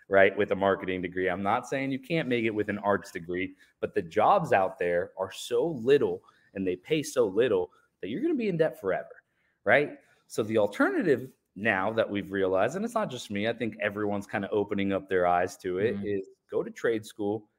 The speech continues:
Speaker 1: Most, there's a lot of companies out there that will pay for your trade school. So you're getting paid to learn, right? You're not gonna have debt. And guess what? You're gonna be starting out instead of thirty-five to forty grand,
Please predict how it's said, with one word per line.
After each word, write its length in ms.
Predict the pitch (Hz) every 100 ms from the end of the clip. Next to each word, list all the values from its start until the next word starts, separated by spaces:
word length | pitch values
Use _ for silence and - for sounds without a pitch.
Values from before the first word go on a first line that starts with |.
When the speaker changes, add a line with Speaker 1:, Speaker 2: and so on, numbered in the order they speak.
| _ _ _ 87 85
Speaker 1:
Most, 460 | 135 247 - - _ _ _
there's 180 | - 226
a 40 | 262
lot 260 | 156 147
of 80 | 160
companies 360 | 131 123 170 165
out 140 | 170
there 120 | 180
that 200 | 143 151
will 140 | 110 107
pay 240 | - 110
for 140 | 110
your 180 | 95 90
trade 260 | 85 85 82
school. 160 | - -
So 80 | -
you're 100 | 127
getting 180 | 370 -
paid 400 | - 139 123 120
to 60 | 98
learn, 420 | 90 80 82 - _ _ - _ -
right? 360 | 90 95 139 -
You're 120 | 110 123
not 240 | 123 160 190
gonna 120 | 170
have 220 | 139 104
debt. 260 | 120 139 -
And 100 | 139
guess 200 | 208 -
what? 280 | 160 - -
You're 120 | 147
gonna 200 | - 359
be 140 | 254
starting 380 | 208 190 165 160
out 160 | 151 156
instead 240 | 139 147
of 80 | 127 -
thirty-five 480 | 107 135 139 131 120
to 60 |
forty 300 | 110 107 110
grand, 380 | 98 92 98 143